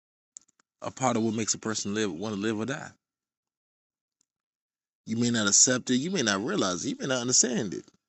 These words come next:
But just know it's there. Me doing this podcast is being an impact on your life right now 'cause you're listening to it. And it may be your daily thing to listen to. It may be your hourly thing to listen to. It may be a bi-monthly thing to listen to or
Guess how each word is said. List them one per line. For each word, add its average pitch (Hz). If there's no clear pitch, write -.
But 113
just 120
know 117
it's 123
there. 131
Me 165
doing 190
this 165
podcast 196
is 160
being 165
an 113
impact 170
on 151
your 170
life 165
right 185
now 113
'cause 165
you're 160
listening 165
to 87
it. -
And 156
it 160
may 185
be 185
your 180
daily 160
thing 160
to 170
listen 180
to. 98
It 107
may 156
be 165
your 170
hourly 156
thing 107
to 101
listen 101
to. 110
It 147
may 196
be 202
a 180
bi-monthly 185
thing 98
to 98
listen 98
to 101
or 110